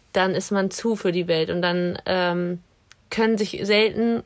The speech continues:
neue Dinge entwickeln, auch einfach, weil man sich nicht zeigt, weil man nicht kommuniziert, weil man in seinem Zimmer sitzt und dann natürlich aus dieser Art Tunnel halt nicht mehr rauskommt. Deswegen denke ich, ist das,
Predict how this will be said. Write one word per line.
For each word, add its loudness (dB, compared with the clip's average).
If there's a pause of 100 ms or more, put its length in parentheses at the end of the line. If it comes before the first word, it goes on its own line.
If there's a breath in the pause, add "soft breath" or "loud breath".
(400)
neue 4
Dinge 2
entwickeln, 0
auch 0
einfach, -2
weil 2
man 0
sich -4
nicht -6
zeigt, 0
weil 0
man 0
nicht -6
kommuniziert, -2
weil 0
man 0
in -2
seinem 0 (440 soft breath)
Zimmer 2
sitzt -4
und 0
dann 0
natürlich -2 (640)
aus 0
dieser 2
Art -2
Tunnel 0
halt 0
nicht -2
mehr 0
rauskommt. -2 (580 loud breath)
Deswegen 2
denke 0
ich, -10
ist -6
das, 0